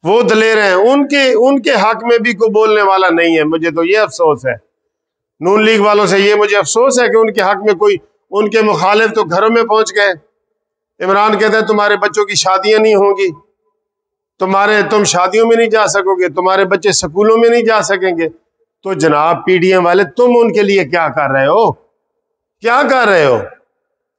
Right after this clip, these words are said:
खेत मिट्टी <laughs> कुछ भी नहीं कर रहे उनके लिए तुम। तुम उनके लिए कुछ भी नहीं कर रहे। ये तो जनाब उनसे नाराज होके वो हैं, तुम्हारा कोई इसमें कारनामा नहीं है।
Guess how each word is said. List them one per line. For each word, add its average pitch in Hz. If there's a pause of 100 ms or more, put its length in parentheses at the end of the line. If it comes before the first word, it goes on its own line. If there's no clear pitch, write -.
(1400)
खेत 220
मिट्टी 254
<laughs> - (720)
कुछ 247
भी 269
नहीं 254
कर 220
रहे 208
उनके 185
लिए 160
तुम। 127 (640)
तुम 226
उनके 214
लिए 214
कुछ 220
भी 214
नहीं 214
कर 190
रहे। 190
ये 190
तो 208
जनाब 202
उनसे 208
नाराज 180
होके 180
वो 165
हैं, 190
तुम्हारा 180
कोई 190
इसमें 170
कारनामा 156
नहीं 139
है। 113